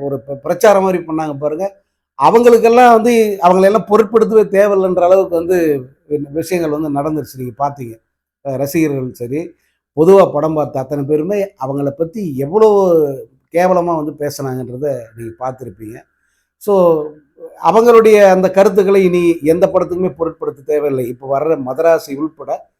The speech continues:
எந்த படத்துக்குமே இந்த எதிர்மறை கருத்துக்களை பரப்புறாங்களே, அவங்களுடைய பார்வையை பொருட்படுத்த வேண்டிய அவசியமே இல்லைன்னு ஆயிடுச்சு. அது ரொம்ப நல்ல விஷயம். இன்னொன்னு, இப்போ இந்த, அ, இதுல ஓ டி டில பார்த்த பிறகு வர்ற அந்த விமர்சனங்கள், அது குறிப்பா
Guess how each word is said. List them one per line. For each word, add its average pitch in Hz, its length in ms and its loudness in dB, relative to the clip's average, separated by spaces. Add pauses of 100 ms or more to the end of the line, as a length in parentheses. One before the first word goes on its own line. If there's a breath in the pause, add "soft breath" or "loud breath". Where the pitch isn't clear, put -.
(160)
எந்த 214 420 0
படத்துக்குமே 175 640 -2 (100)
இந்த 160 280 0
எதிர்மறை 165 500 -2
கருத்துக்களை 151 460 -6
பரப்புறாங்களே, 139 540 -6 (300)
அவங்களுடைய 175 480 -4
பார்வையை 165 580 -2 (320)
பொருட்படுத்த 196 480 -2
வேண்டிய 156 260 -2
அவசியமே 165 460 -2
இல்லைன்னு 165 360 0
ஆயிடுச்சு. 135 480 -8
அது 180 180 -6
ரொம்ப 170 220 -4
நல்ல 156 260 -2
விஷயம். 120 340 -10 (720)
இன்னொன்னு, 277 260 4
இப்போ 208 280 0
இந்த, 143 500 0 (100)
அ, 139 100 -2 (540)
இதுல 190 420 4
ஓ 151 200 4
டி 254 160 0
டில 220 180 0
பார்த்த 214 440 2
பிறகு 233 360 4
வர்ற 175 500 4
அந்த 156 280 -4
விமர்சனங்கள், 165 720 -6 (400)
அது 175 140 0
குறிப்பா 196 440 0